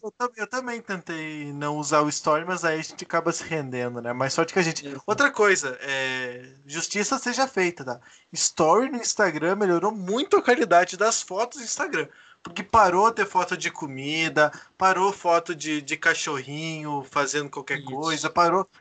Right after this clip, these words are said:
Speaker 1: entendeu? As fotos do feed melhoraram muito, as pessoas começaram a, a selecionar, tipo, deixa o, o, o lixo.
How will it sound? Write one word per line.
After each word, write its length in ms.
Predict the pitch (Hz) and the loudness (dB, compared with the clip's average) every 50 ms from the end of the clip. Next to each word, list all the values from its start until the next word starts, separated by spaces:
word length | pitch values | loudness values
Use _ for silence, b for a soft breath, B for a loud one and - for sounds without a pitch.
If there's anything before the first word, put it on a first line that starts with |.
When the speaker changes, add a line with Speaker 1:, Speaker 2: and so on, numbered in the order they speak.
| b | b
Speaker 1:
entendeu? 340 | - _ 160 160 214 220 208 - | -18 _ -4 0 2 2 2 2
As 200 | - 170 175 - | 2 0 0 0
fotos 540 | - - - 156 160 196 214 - 285 262 202 | -2 -4 2 4 4 4 4 2 -4 -6 -6
do 140 | - 226 233 | -6 -8 -8
feed 420 | 226 - - 185 180 190 190 226 | -10 -10 -12 -10 -10 -8 -6 -4
melhoraram 480 | 233 226 214 196 175 165 170 202 254 294 | -2 2 4 4 4 2 0 -2 -2 -4
muito, 200 | 277 190 180 175 | -4 -4 -4 -6
as 60 | - | -8
pessoas 240 | - 147 151 165 160 | -10 -10 -10 -10 -8
começaram 600 | - 190 185 185 175 - 175 170 175 196 208 214 | -6 -2 -2 -2 0 2 2 2 4 4 4 4
a, 180 | 214 220 214 B B B B B B B | 4 4 2 B B B B B B B
a 80 | 208 | 2
selecionar, 680 | 208 - - 240 247 247 - - 403 415 269 220 170 156 | 2 4 2 2 2 0 0 0 0 2 4 4 2 2
tipo, 240 | - - - - 175 | 0 -8 -10 -10 -8
deixa 340 | 147 160 175 190 - - 247 | -4 -2 -2 -2 2 2 4
o, 60 | 214 190 | 4 4
o, 640 | 175 156 147 147 151 156 147 139 135 135 139 _ _ | 2 -2 -4 -8 -10 -12 -14 -16 -16 -18 -20 _ _
o 120 | 147 143 | -12 -12
lixo. 520 | 143 143 143 165 185 190 - - - 147 | -10 -10 -8 -6 -6 -4 -4 -4 -4 -6